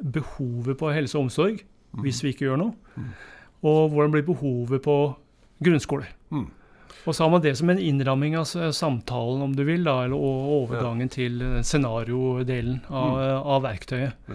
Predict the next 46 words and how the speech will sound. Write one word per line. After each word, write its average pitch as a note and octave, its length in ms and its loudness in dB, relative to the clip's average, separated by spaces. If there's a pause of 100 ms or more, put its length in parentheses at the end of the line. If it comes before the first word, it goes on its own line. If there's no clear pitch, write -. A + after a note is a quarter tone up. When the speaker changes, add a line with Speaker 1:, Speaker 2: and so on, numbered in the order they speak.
(320)
Speaker 2:
Hvor G3 100 2
langt F3+ 200 4
er D3+ 120 2
dere D3+ 100 -6
kommet? C3 560 -4 (300)
Hvor, D#3 240 -2
hvor D3+ 360 0
er C#3 40 -2
prosjektet C#3+ 600 -4
i E3 60 -2
dag? A#2 320 0 (220)
Speaker 1:
Vi C#3 220 0
har G3+ 100 0
kommet G3 180 2
så F#3+ 120 2
langt F#3 280 4
at F#3 160 -4
vi F3 460 0
i F3+ 40 0
løpet D3+ 240 0
av, D#3+ 360 2
eh, D#3 560 0
en D#3 120 -2
tre D3 200 -2
ukers - 160 -8
tid F#3+ 220 0
skal F#3 180 -4
gå D3 280 -2
i B2+ 40 -2
gang B2+ 320 -2
med C#3+ 440 -2 (160)
testing F#3 640 -2 (220)
sammen C#3+ 480 0
med, C3+ 440 -2 (200)
eh, C3 500 -8 (140)
kommuner C3 400 4
som C#3 180 -4
har D3 160 0
meldt D3+ 280 -2
seg - 140 -6
på C3+ 100 -6
og C#3+ 60 0
gjerne B2 200 0
vil C3+ 160 -2
være B2+ 300 -2
testkommuner. B2+ 880 -4